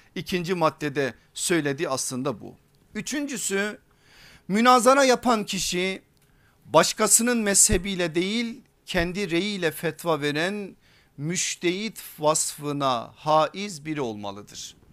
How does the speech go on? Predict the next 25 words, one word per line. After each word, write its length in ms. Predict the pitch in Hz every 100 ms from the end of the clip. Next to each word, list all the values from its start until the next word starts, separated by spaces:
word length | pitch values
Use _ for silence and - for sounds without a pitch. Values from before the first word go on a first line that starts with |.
| - - -
Bunu 180 | 185
söylerken 580 | 180 - 175 220 208 185
geçen 460 | 165 165 - 170 160
ders 280 | 165 151 - - -
söyledim. 680 | - 151 151 147 147 110 101
Dedim 220 | 147 151
ki 240 | 135 139 143
bunu, 340 | 170 170 156 - _ -
buna 240 | 180 214 185
bakarsanız 720 | 185 254 247 - 220 240 185
bugün 460 | 233 190 214 214 269 _ _
hiç 240 | 247 240
kimse 340 | - 262 214 208
münazara 480 | 196 185 170 185 185
yapmamalı. 640 | 160 139 113 104 98 95 - - - - - - -
Ama 240 | 196 214
İmam 320 | 220 254 240
Gazali 520 | 220 208 202 196 185
bunu 200 | 175 208
söylerken 920 | 202 - 190 214 240 - 196 196 214 - _
müştehitlerin 960 | 147 175 202 - 208 208 202 220 240 277
olduğu 480 | 202 185 170 226 190
bir 200 | 190 156
dönemde 380 | 160 160 175
söylüyor. 640 | - - 131 107 104 -